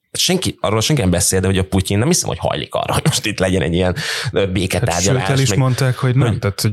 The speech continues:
Speaker 1: Igen, egyáltalán, tehát, hogy azt gondolja, hogy most ő van nyerésben, igaza is van, és nem hiszem, hogy, hogy, hogy ennek megfelelően ő belemenne abba, hogy most akkor tárgyaló, vagy, vagy hogy ennek ú-,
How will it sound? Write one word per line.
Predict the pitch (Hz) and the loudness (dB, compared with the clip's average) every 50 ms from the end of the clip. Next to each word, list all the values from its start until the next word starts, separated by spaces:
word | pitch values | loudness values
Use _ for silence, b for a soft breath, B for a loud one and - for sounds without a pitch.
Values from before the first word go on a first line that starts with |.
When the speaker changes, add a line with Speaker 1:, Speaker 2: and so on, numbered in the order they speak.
| 107 - - | -2 -4 -6
Speaker 1:
Igen, | - 202 196 - - | -4 -2 0 0 2
egyáltalán, | 214 170 104 - - - - - - | 2 2 0 0 -2 -2 -2 -2 0
tehát, | 131 - 156 | 0 0 0
hogy | 160 - - 113 | 0 0 0 0
azt | - 160 147 - - - | 0 0 0 0 -2 -2
gondolja, | 98 127 120 131 156 165 175 180 175 175 | -2 0 2 2 2 4 4 4 4 4
hogy | 156 170 170 151 | 4 4 4 4
most | - 170 165 - - | 4 2 2 2 2
ő | 120 160 101 | 2 2 2
van | 95 95 104 | 2 2 2
nyerésben, | 113 101 95 90 90 95 95 95 98 | 2 2 2 0 0 2 2 0 0
igaza | - 120 - 67 - - | 0 0 -2 -2 -2 -2
is | - - - | 0 0 2
van, | 117 131 156 170 190 | 2 2 2 2 2
és | - - 135 - - - - | 2 2 0 0 0 0 0
nem | 156 170 120 85 | 2 2 2 2
hiszem, | 82 82 - - 92 92 92 | 0 0 0 0 0 0 2
hogy, | 95 95 98 98 - | 2 2 0 -2 -2
hogy, | 101 101 101 104 95 - - _ _ _ | -2 0 0 0 0 -2 -8 _ _ _
hogy | - - 98 95 90 90 - - | -6 -4 -2 -2 -2 -2 -6 -6
ennek | - - 92 87 87 95 | -6 -4 -2 0 0 0
megfelelően | 92 90 - - 95 92 92 92 90 90 90 90 90 92 | 0 0 0 0 0 0 2 2 4 4 4 2 2 4
ő | 92 90 90 90 | 4 4 4 2
belemenne | 87 85 78 - - 80 80 - - | 2 2 0 0 0 0 0 0 -2
abba, | 62 - - - | -2 -2 -2 -2
hogy | - - - | -2 -4 -4
most | 113 - - | -4 -4 -4
akkor | - - 82 | -4 -4 -4
tárgyaló, | - - 123 - - - - - - - | -4 -2 -2 -2 0 0 0 -2 -2 -2
vagy, | - 92 87 - - | -2 -2 -2 -2 -4
vagy | 92 87 - | -2 -2 -2
hogy | 101 92 | -2 0
ennek | 92 95 92 90 - - _ _ _ _ _ | 0 0 -2 -2 -6 -10 _ _ _ _ _
ú-, | - 127 - | -6 -6 -4